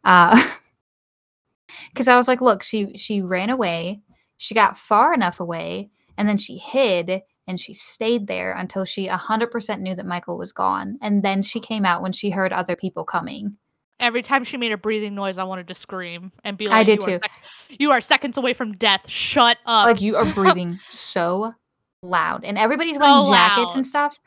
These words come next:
Speaker 1: so you know it's chilly out 'cause everyone's got a jacket on,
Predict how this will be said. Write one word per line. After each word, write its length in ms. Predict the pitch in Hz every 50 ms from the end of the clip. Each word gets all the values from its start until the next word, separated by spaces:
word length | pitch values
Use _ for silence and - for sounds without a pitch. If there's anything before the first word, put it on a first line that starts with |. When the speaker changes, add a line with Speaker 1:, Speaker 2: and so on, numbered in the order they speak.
| _ - - - -
Speaker 1:
so 140 | - - 254
you 160 | 240 233 254
know 180 | 262 320 381 403
it's 240 | 370 - - - -
chilly 400 | - - - 254 214 180 170 -
out 300 | 60 64 71 - - _ _ _ -
'cause 120 | - 208
everyone's 320 | 220 208 214 226 226 208 208
got 120 | 208 190
a 40 | 180
jacket 360 | 180 - 190 180 190 - 196 196
on, 460 | 190 190 185 185 190 185 185 196